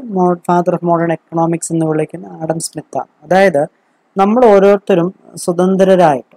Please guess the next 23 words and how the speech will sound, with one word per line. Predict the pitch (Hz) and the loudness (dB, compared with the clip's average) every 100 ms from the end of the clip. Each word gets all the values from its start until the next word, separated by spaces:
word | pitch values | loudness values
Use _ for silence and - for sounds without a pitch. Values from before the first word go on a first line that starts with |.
| _ | _
നമ്മൾ | 139 151 180 | -10 -4 0
ഓരോരുത്തരും | 175 175 170 175 170 | 2 2 0 -2 -2
means | 165 175 - _ | -2 -4 -10 _
ഓരോ, | 165 165 165 165 _ _ _ _ 160 | -2 0 -2 -4 _ _ _ _ -8
ആ, | 147 | -6
ഫാമേഴ്സ് | 143 156 147 147 143 131 147 | 0 2 2 0 -2 -4 -4
അല്ലെ | 143 | -4
ഓരോ | 143 147 | -2 -2
ഫേം | 139 - 165 165 160 147 | -6 0 2 2 -2 0
ഓണേഴ്സ്, | 147 143 135 123 - | 0 0 -4 -6 -12
ഇവരെല്ലാം | - - 190 180 185 190 | -8 -2 0 2 0 -2
സ്വതന്ത്രമായിട്ട് | - 160 175 185 185 185 185 180 175 196 208 _ _ _ _ - | -6 -2 0 2 2 4 2 2 0 -2 -6 _ _ _ _ -10
സെൽഫ് | - 190 214 214 190 | 2 4 4 2 2
ഇൻട്രസ്റ്റ്, | 170 160 147 - - - _ _ | 2 2 -2 -2 -10 -12 _ _
സെൽഫ് | 185 175 180 | -4 -2 -2
ഇൻട്രസ്റ്റിനെ | 175 170 165 175 175 | -2 -2 -2 -2 0
കുറിച്ചൊക്കെ | 170 165 160 156 156 | 0 -2 -4 -4 -4
കഴിഞ്ഞ | 156 156 | -4 -6
സെഷനിൽ | - 143 151 147 | -10 -12 -12 -8
പറഞ്ഞു, | 139 127 117 _ _ _ _ - | -8 -10 -20 _ _ _ _ -6
അനുസരിച്ച് | 180 185 202 196 185 | -2 -2 0 0 0
പ്രവർത്തിക്കുകയാണെങ്കിൽ | 175 170 160 156 170 - 160 160 151 _ 139 131 127 127 170 - _ _ _ _ | -2 0 0 -2 -8 -6 -2 -2 -4 _ -10 -10 -12 -12 -12 -12 _ _ _ _
മൊത്തത്തിലൊരു, | 175 - 185 190 180 175 | -4 -2 -2 2 2 4